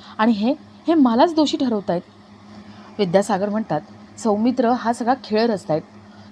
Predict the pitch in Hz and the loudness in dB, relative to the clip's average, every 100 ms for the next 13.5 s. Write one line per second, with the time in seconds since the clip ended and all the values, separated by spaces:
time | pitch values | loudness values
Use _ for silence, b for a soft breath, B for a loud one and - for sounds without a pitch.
0 | 285 269 233 285 311 262 233 240 254 269 | 2 4 4 4 4 2 2 0 0 0
1 | 233 226 233 262 214 208 214 277 247 214 | -2 -2 -2 -2 -2 -2 -2 -4 -4 -6
2 | 220 254 285 180 233 214 247 233 196 208 | -4 0 0 0 -2 -2 -2 -4 -4 -6
3 | 214 277 202 175 190 175 170 160 - - | -4 -4 -4 -6 -6 -8 -6 -6 -8 -20
4 | - - - - - - - - - 190 | -20 -20 -20 -20 -20 -20 -20 -14 -6 -2
5 | 240 220 220 240 233 202 180 233 220 185 | 0 0 0 0 0 -2 -2 -4 0 0
6 | 269 247 185 180 185 214 202 196 277 - | 0 -2 -4 -2 -4 -4 -4 -4 -4 -2
7 | 185 202 247 254 196 190 226 190 170 160 | -2 -2 -6 -6 -8 -6 -6 -6 -6 -8
8 | - - - - - - _ _ - - | -12 -20 -20 -20 -20 -20 _ _ -20 -20
9 | - - - 226 196 - 226 214 185 214 | -20 -20 -6 0 0 2 0 0 -2 -4
10 | 226 226 208 254 247 180 214 285 220 190 | -4 -4 -2 0 0 0 0 0 0 -4
11 | 190 175 160 - - B B 247 247 247 | -6 -4 -8 -8 -20 B B 0 2 2
12 | 302 254 220 226 202 214 208 269 196 185 | 2 0 -2 -6 -10 -8 -4 -2 -2 -2
13 | 180 175 165 160 170 | -4 -6 -8 -8 -10